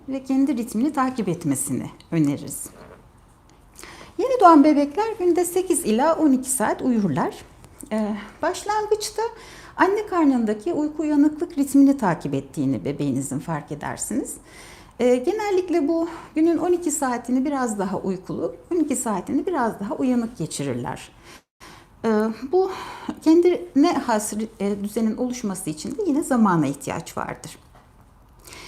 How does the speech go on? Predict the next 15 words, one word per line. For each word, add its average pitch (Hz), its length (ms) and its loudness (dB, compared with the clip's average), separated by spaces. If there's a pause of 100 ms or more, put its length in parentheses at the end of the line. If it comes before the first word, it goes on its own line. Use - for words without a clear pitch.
(540)
Ee, 262 260 2
özellikle 453 560 4
ilk 427 140 0
haftalarda 208 760 0
bebekler 269 600 -2
annelerinin 285 640 4
kucağında, 254 600 4 (300)
e, 196 160 0
uzun 233 220 2
süre 165 260 -4
kalmayı 139 440 -2
tercih 139 420 -8
ederler 415 500 -6 (240)
ve 294 220 -4 (100)
bazı, 302 340 0